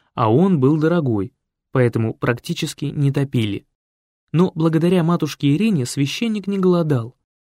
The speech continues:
Местные старухи и нищие могли пообедать в трапезной, там всегда были горячий суп и хлеб. В одно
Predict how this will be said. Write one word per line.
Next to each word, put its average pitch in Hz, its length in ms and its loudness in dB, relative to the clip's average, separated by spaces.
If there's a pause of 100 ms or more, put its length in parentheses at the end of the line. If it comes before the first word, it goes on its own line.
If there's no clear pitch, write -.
(380)
Местные 127 360 2
старухи 139 520 0
и 113 80 -2
нищие 151 420 -2
могли 123 320 0
пообедать 143 560 -2
в - 80 -20
трапезной, 110 640 -4 (220)
там 214 160 -2
всегда 185 360 0
были 117 200 0
горячий 120 440 0
суп 185 280 -2 (260)
и 143 80 -2
хлеб. 113 380 -2 (960)
В 117 160 -2
одно 220 400 0